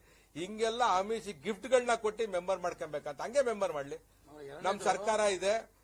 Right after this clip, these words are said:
Speaker 1: ನಮ್ ಸರ್ಕಾರ ಇದೆ, ನಾವ್ ಇಷ್ಟೆಲ್ಲ ಸ್ಕೀಮ್‌ಗಳಿದೆ, ನಿಮ್ಗೆ ಆ ಸ್ಕೀಮ್‌ಗಳಲ್ಲಿ ನಿಮ್ಗೆಲ್ಲ ನಾ-, ಪ-, ಫಲಾನುಭವಿಗಳು ನಿಮ್ಗೆಲ್ಲ ಕೊಡ್ತೀವಿ ಅಂತ ಹೇಳಿದಾಗ ಅವರು ಅದನ್ನೇ ಮಾಡ್ಬೋದು. ಅದ್ ಯಾಕೆ ಇದನ್ನ ಕೊಟ್ಬಿಟ್ ಮಾಡ್ಬೇಕು ಅಂತ ನಮ್ಮ ಪ್ರಶ್ನೆ.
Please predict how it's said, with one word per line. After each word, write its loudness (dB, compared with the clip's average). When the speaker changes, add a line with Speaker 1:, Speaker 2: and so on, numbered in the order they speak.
Speaker 1:
ನಮ್ -2
ಸರ್ಕಾರ 2
ಇದೆ, 2
ನಾವ್ 0
ಇಷ್ಟೆಲ್ಲ 0
ಸ್ಕೀಮ್‌ಗಳಿದೆ, 0
ನಿಮ್ಗೆ -4
ಆ 2
ಸ್ಕೀಮ್‌ಗಳಲ್ಲಿ 0
ನಿಮ್ಗೆಲ್ಲ -2
ನಾ-, 0
ಪ-, -6
ಫಲಾನುಭವಿಗಳು 0
ನಿಮ್ಗೆಲ್ಲ 0
ಕೊಡ್ತೀವಿ -4
ಅಂತ 0
ಹೇಳಿದಾಗ -8
ಅವರು 2
ಅದನ್ನೇ 4
ಮಾಡ್ಬೋದು. 4
ಅದ್ 2
ಯಾಕೆ -2
ಇದನ್ನ -2
ಕೊಟ್ಬಿಟ್ 2
ಮಾಡ್ಬೇಕು -4
ಅಂತ -8
ನಮ್ಮ -6
ಪ್ರಶ್ನೆ. -12